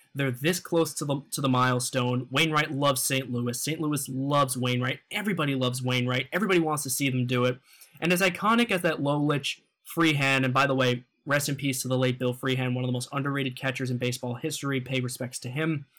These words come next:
Um, as much as everybody loves that tandem and how iconic that tandem is,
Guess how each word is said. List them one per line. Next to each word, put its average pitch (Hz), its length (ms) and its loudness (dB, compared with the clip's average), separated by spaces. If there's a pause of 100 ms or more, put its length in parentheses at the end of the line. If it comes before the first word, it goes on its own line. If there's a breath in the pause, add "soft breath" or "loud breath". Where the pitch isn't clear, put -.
(680 soft breath)
Um, 147 420 4 (160)
as 156 180 0
much 226 220 2
as 220 80 2
everybody 185 280 2
loves 131 300 4
that 135 200 0
tandem 127 340 0
and 123 100 -2
how 123 120 0
iconic 123 560 0
that 120 140 -4
tandem 123 400 0
is, 120 400 -2